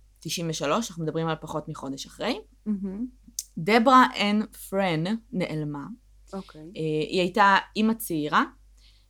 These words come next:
Speaker 1: אה, שהיה לה תינוק בבית, שמה שקרה זה שהיא דיברה עם, אה, ידיד שלה, הידיד שלה היה אצלה בבית,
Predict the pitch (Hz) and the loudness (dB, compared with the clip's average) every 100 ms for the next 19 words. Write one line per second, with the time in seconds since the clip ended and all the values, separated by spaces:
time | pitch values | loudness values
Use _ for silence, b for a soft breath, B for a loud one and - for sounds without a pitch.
0 | - 165 156 156 151 151 151 151 - - | -6 -4 -2 0 0 0 -2 -4 -4 -4
1 | - 165 151 147 160 170 170 156 151 - | -2 -2 -2 0 0 0 -2 -4 -4 -4
2 | 135 226 311 381 - - _ - - - | -2 2 2 0 -10 -20 _ -10 -8 -4
3 | 175 156 151 151 147 147 - _ - 185 | -2 0 0 -2 -2 -4 -8 _ -4 -2
4 | 240 196 185 190 190 - 147 147 139 139 | -4 2 4 4 0 -4 -4 -6 -6 -8
5 | - - - _ _ - 160 139 156 165 | -14 -20 -20 _ _ -8 -6 -4 4 6
6 | 165 165 160 156 143 143 143 139 - - | 8 4 0 -2 -2 -4 -4 -6 -8 -6
7 | 156 180 202 302 247 - 156 160 160 170 | -4 -4 -2 2 2 2 0 -2 0 0
8 | 151 156 139 131 139 196 - | 0 -2 -10 -10 -8 -8 -8